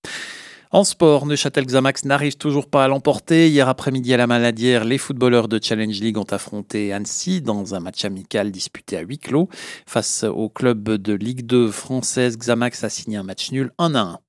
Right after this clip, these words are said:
En tennis, ça ressemble au véritable retour pour Stan Wawrinka. Il a battu hier Daniel Medvedev six quatre, six sept, six trois au deuxième tour du tournoi de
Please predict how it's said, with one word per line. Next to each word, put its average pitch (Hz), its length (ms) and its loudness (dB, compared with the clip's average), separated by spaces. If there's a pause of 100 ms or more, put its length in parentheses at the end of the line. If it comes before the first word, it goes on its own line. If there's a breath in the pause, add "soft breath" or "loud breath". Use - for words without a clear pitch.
(720 loud breath)
En 113 100 0
tennis, 143 280 2
ça 123 200 2
ressemble 123 500 0
au 113 460 2
véritable 151 640 2
retour 170 540 2
pour - 180 -2
Stan 131 160 -2
Wawrinka. 123 560 2
Il 170 100 6
a 123 40 4
battu 117 280 -2
hier 120 260 2
Daniel 107 300 0
Medvedev 104 460 2
six - 260 -6
quatre, - 220 -2
six - 140 -6
sept, - 260 -8
six - 260 -8
trois 208 400 6
au 123 160 4
deuxième 104 400 -2
tour 104 200 -4
du 92 120 -10
tournoi 98 300 -6
de 85 120 -10